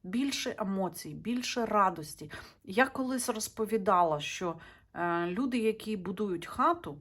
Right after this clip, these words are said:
не завжди будують в задоволення. Ось це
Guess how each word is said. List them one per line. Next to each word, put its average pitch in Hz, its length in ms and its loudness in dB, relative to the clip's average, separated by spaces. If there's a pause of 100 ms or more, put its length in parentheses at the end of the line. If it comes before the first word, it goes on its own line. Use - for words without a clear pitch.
(520)
не 240 280 4
завжди 240 520 2
будують 185 500 0
в 160 60 -10
задоволення. 165 880 2
Ось 330 240 2
це 151 400 -2